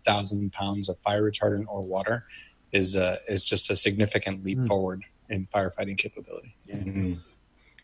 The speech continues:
Speaker 3: So, Armando, the last story, uh, we like to always think that we are fairly green on this show.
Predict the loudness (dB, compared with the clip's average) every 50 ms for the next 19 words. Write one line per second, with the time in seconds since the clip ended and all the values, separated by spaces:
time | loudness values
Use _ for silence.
0 | _ _ 2 6 8 8 8 8 8 8 8 8 8 8 8 8 8 8 6 6
1 | 6 6 8 8 10 10 10 8 6 4 0 -10 -16 -16 -14 -14 -14 -18 -18 -20
2 | -20 -4 2 2 6 8 8 8 8 8 6 4 4 6 8 8 8 8 8 6
3 | 6 6 6 6 4 4 2 -2 -4 2 6 6 8 8 8 6 4 4 2 -2
4 | -8 2 6 6 8 8 8 6 6 8 8 8 10 10 8 6 4 4 2 2
5 | 4 4 6 6 8 8 8 6 4